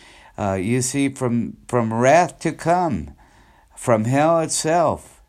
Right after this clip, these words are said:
Um, God's word tells us in First John that he was made a propitiation for us. In other words, the anger of God was p-,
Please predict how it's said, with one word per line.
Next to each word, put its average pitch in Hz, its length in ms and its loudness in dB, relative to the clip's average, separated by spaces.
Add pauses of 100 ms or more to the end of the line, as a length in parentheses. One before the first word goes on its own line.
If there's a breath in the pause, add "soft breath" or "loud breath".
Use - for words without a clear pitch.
(640 soft breath)
Um, 95 600 -2 (360)
God's 139 380 2
word 156 260 -2
tells 160 340 0
us 135 200 -4
in 120 140 -2
First 139 400 -4
John 147 320 -2
that 123 140 -2
he 135 120 -2
was 139 240 -4
made 139 220 0
a 139 80 0
propitiation 135 1200 -4
for 139 280 -2
us. 107 300 -2 (460 loud breath)
In 120 160 -2
other 131 220 0
words, 135 480 -2 (580 soft breath)
the 123 640 0
anger 170 560 2
of 160 200 -2
God 139 400 0
was 107 280 -4 (220)
p-, - 80 -16